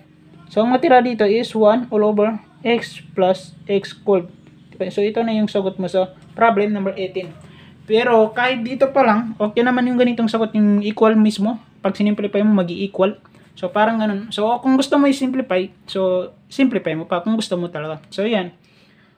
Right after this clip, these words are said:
Uh, the problem number twenty na tayo. So, the problem number twenty, ln of x plus ln of x plus two equivalent of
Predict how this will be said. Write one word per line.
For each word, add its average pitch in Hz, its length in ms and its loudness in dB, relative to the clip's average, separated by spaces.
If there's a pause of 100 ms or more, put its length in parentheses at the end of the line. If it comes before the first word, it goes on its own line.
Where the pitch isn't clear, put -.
(120)
Uh, 190 400 2
the 196 80 0
problem 247 400 2
number 226 240 -2
twenty 196 280 -4
na 185 120 -8
tayo. 175 320 -4
So, 180 160 -6
the 190 80 -6
problem 247 480 -6
number 240 240 -8
twenty, 247 480 -6 (1200)
ln 240 320 4
of 262 80 -6
x 202 240 0
plus 196 320 -2
ln 233 320 4
of 262 240 -2
x 220 240 -2
plus 208 240 0
two 233 240 2
equivalent 196 480 2
of 185 160 -4